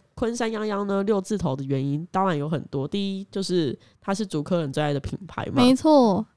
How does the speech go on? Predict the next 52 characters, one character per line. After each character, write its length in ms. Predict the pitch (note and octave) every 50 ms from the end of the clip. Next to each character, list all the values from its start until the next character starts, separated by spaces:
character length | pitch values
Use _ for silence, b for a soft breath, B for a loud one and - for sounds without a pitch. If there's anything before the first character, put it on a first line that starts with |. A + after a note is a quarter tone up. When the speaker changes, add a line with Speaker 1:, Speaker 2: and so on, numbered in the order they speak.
| _
Speaker 1:
如 120 | - A3 C4
果 80 | C#4+
你 80 | C4+ G3+
不 80 | D#3 F#3+
是 60 | G#3+
竹 160 | G3+ - F3
科 100 | - G#3
要 80 | G3+ G3+
买 140 | G3 D#3+
房 180 | C#3+ - C#3 C#3+
子 100 | D#3 E3
的 40 | D3
人， 120 | C3+ C3
你 60 | C3+
可 140 | D3 - F3
能 120 | D3+ D3 D3
不 140 | - -
太 160 | C#3 - F#3 F3+
会 180 | F3 G3 F3+
去 200 | F3 - G3 F3+
研 200 | D3 D3 C#3 C#3+ D3
究 160 | - F3+ E3
这 80 | D#3
些 180 | D#3+ - D#3+ D#3 D3+ - _ - -
可 80 | -
能 160 | E3 C#3 C#3+ D3
竹 180 | - D#3 D#3
科 200 | D#3+ - G3 F3+ F3
人 100 | E3 D3
最 140 | C#3+ - D#3+
爱 80 | D3+
的 80 | D3 D3
品 220 | C#3+ - B2 - C3+
牌 140 | - - -
啊， 160 | - B3+ B3
Speaker 2:
嗯。 60 | B3
Speaker 1:
什 80 | A#3+ A3+
么 100 | G#3+ G#3
什 100 | F#3+ F#3
么 120 | A#3 -
的。 180 | - - - F3+ b b b b b b b b
那 80 | - G#3+
我 40 | G3+
们 100 | E3 C#3+
就 60 | E3
跟 100 | E3 F3
大 80 | E3 D#3+
家 100 | D3 D#3+
分 200 | - - D3+ D3+
享 160 | D#3+ - A#2+ - C3+
一 60 | C#3
下， 240 | - - C3+ C#3